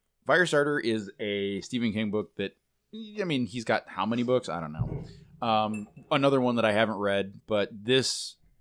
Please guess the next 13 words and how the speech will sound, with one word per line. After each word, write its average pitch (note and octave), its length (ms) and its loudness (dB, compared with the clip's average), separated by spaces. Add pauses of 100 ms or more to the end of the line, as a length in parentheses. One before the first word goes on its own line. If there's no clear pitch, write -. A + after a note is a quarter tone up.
(100)
is A2+ 200 -4
a G#2+ 100 0
trailer G2+ 420 -2
that F#2 140 -8
makes F#2+ 340 -6
me, F#2 300 -8
even F#2+ 240 -8
though G2 100 -4
it's F#2+ 80 -6
a - 20 -16
very G2+ 220 -2
long A#2 240 0
trailer, F2+ 400 -6